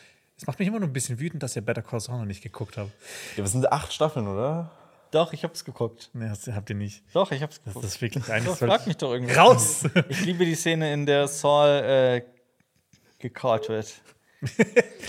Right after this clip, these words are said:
Speaker 1: Ah, gut, ne?
Speaker 3: Ja.
Speaker 1: In der ersten Staffel.
Speaker 2: Aber sind es nicht acht Staffeln?
Speaker 1: Was?
Speaker 3: Sechs.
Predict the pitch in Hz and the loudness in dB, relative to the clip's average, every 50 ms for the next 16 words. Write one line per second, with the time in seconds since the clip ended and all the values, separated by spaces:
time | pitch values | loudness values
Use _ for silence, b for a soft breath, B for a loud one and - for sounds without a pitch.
0 | - - - 277 339 277 190 143 135 - 294 392 480 349 185 - - - 165 233 | -6 -2 4 6 6 8 8 6 4 4 8 8 10 10 8 2 -4 -2 2 4
1 | 302 370 330 240 160 147 160 165 - - 170 160 - 202 208 - 143 120 113 - | 4 4 2 2 4 4 4 4 2 0 -6 -4 -2 -2 -2 0 -2 -2 4 4
2 | 120 120 117 170 196 170 180 190 185 - 170 - - - 170 170 185 180 190 196 | 4 6 6 2 2 2 2 2 2 2 0 -2 0 0 0 2 0 -4 -4 -6
3 | 220 - _ _ _ _ _ _ _ _ _ _ _ - - - - 226 254 - | -8 -12 _ _ _ _ _ _ _ _ _ _ _ -18 -4 2 4 4 4 4
4 | - - 143 120 | 0 0 -2 0